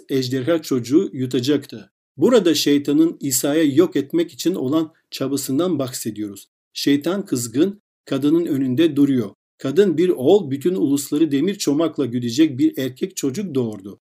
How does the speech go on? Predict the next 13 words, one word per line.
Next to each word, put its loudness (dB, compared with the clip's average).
Bütün 2
ulusları 4
demir 2
bir 0
sopayla 0
yönetecek 0
o 2
erkek -2
çocuk -4
kimdi? 0
İsa 0
Mesih 0
doğduğunda 0